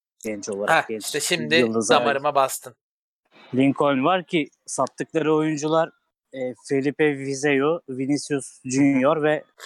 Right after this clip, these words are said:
Speaker 1: ne dedik biraz önce? E,
Speaker 2: Paqueta.
Speaker 1: Paque-, Paque-, Paqueta. Üçü
Speaker 2: Hı hı.
Speaker 1: birden düşündüğümüz
Speaker 2: Çok özel
Speaker 1: zaman
Speaker 2: oyuncular.
Speaker 1: yani Brezilya Ligi'nin, e, şey saymıyorum, Paqueta'yla, e, Paqueta'yla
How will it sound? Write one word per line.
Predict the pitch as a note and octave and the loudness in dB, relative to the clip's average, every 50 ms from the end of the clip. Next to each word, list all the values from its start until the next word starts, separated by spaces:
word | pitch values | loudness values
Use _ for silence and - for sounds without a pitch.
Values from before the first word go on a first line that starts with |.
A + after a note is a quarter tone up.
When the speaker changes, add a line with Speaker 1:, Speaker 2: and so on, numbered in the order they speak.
| - C4 | -10 -8
Speaker 1:
ne | - C3 C3+ C3 A#2 A#2 A#2+ | -4 -2 -2 -2 -4 -4 -6
dedik | A#2 G2+ A2+ A2 - - A#2+ | -6 -6 -6 -12 -8 -6 -4
biraz | A2+ A#2 A2 A2+ | -2 -2 -2 -4
önce? | A2 G#2+ A#2+ B2+ D#3 D#3+ - _ _ _ _ _ _ _ B2 | -6 -6 -2 -2 -2 -2 -4 _ _ _ _ _ _ _ -4
E, | A2+ A2 A2 G#2+ A2 A2 G#2+ A2+ A2 - | -2 -2 -2 -2 -2 -2 -2 -4 0 0
Speaker 2:
Paqueta. | D3+ C3+ - D#3 C#3+ D3+ D3+ - C3 A#2+ - | 0 0 2 2 2 2 0 -4 -6 -4 -4
Speaker 1:
Paque-, | C3+ A2+ - C#3+ - _ _ - | -6 -6 -8 -12 -16 _ _ -4
Paque-, | E3+ D#3 - - C#3 A2+ | -4 -4 -2 -4 -6 -2
Paqueta. | - E3+ D#3+ - - D3 - - A2 - _ _ _ _ _ _ _ _ _ E3+ | 0 -2 -2 0 0 -2 -2 -2 -8 -8 _ _ _ _ _ _ _ _ _ -6
Üçü | E3+ D#3 - E3 | -4 -2 0 0
Speaker 2:
Hı | C3+ | 0
hı. | C3+ | 2
Speaker 1:
birden | C3 A#2+ B2 C3 D3+ E3 - _ _ _ _ _ _ _ _ _ _ _ _ _ _ - | 0 0 0 0 -2 -2 -4 _ _ _ _ _ _ _ _ _ _ _ _ _ _ -10
düşündüğümüz | C3 B2 - C#3+ C#3 C3+ | -8 -8 -4 -4 0 0
Speaker 2:
Çok | D3 C#3 C#3 C#3+ | 2 2 4 4
özel | C#3 C3+ C#3 C#3 | 4 4 4 4
Speaker 1:
zaman | C3+ C3+ | 4 2
Speaker 2:
oyuncular. | B2+ B2 A#2+ A#2 A#2 A#2 A#2 - - - - _ _ _ _ _ _ _ _ _ _ _ _ | 0 -2 -4 -8 -6 -4 -4 -4 -4 -8 -16 _ _ _ _ _ _ _ _ _ _ _ _
Speaker 1:
yani | B2+ A#2+ B2 B2+ C3 C3 C3+ - | 0 2 2 4 2 0 -2 -2
Brezilya | C3 B2 C3 C#3 C3+ C3 C#3+ D#3 C#3 D3 D3 | -4 0 2 2 2 2 2 2 2 2 2
Ligi'nin, | C#3 C#3+ C3+ C#3+ D3 D#3+ E3 D#3 - _ _ _ _ _ _ _ _ _ _ _ _ _ _ _ - - | 2 2 2 2 2 2 0 -2 -6 _ _ _ _ _ _ _ _ _ _ _ _ _ _ _ -6 -4
e, | C3+ C3 A#2 | -2 -2 0
şey | - D#3 D3+ D3+ | 0 2 2 2
saymıyorum, | C#3 - D#3+ D3+ D3+ C#3+ C3 B2+ B2+ C#3 D3 | 2 2 2 2 2 0 0 0 -2 -2 -4
Paqueta'yla, | C3+ - C#3 B2 - D#3 D3 - C#3 C3 B2+ B2+ B2+ C3+ C3 B2+ - _ - B2+ | -6 -6 -6 -2 0 0 0 2 0 0 0 0 0 -2 -2 -2 -6 _ -12 -10
e, | B2 A#2+ A#2+ A#2 A#2 A#2 A#2 A#2 A2+ A2+ - - - - _ _ _ _ _ _ _ _ _ _ _ _ _ _ _ _ _ _ _ _ _ _ _ _ _ _ _ _ | -8 -6 -6 -6 -6 -6 -6 -8 -8 -10 -14 -20 -20 -20 _ _ _ _ _ _ _ _ _ _ _ _ _ _ _ _ _ _ _ _ _ _ _ _ _ _ _ _
Paqueta'yla | - A#2 - - C3 B2 - C3 A2 G#2 G#2+ C3+ C#3 C#3+ | -10 -10 -6 -4 -4 -2 -2 -2 -4 -2 0 0 0 0